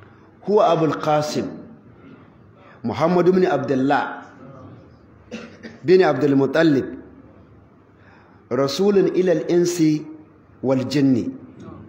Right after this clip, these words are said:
أرسله الله ليعيد الناس إلى التوحيد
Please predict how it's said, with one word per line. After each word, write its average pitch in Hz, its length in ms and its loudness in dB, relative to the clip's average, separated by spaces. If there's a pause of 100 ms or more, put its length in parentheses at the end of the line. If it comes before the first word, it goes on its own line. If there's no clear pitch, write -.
(460)
أرسله 151 540 0
الله 151 360 2 (1120)
ليعيد 151 560 2
الناس 180 440 2
إلى 170 220 0
التوحيد 143 680 0